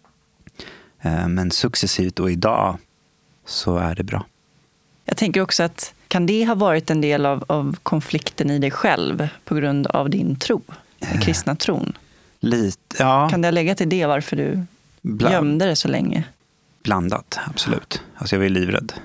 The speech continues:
Speaker 1: för att förlora mamma.
Speaker 2: Mm.
Speaker 1: Eh, för det var det jag tänkte.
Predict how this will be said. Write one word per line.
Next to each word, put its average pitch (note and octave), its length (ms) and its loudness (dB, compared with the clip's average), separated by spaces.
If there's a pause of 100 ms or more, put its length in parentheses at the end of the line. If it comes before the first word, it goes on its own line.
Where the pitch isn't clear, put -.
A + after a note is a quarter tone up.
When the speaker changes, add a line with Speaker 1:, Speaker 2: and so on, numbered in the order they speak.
(180)
Speaker 1:
för - 280 -10
att E2+ 100 -4
förlora F#2 320 -2
mamma. F#2 260 -2 (400)
Speaker 2:
Mm. D3+ 220 -2 (300)
Speaker 1:
Eh, A#2 80 -12 (1300)
för - 100 -2
det - 40 2
var F#2+ 60 2
det F2 60 4
jag - 120 0
tänkte. E2+ 340 -8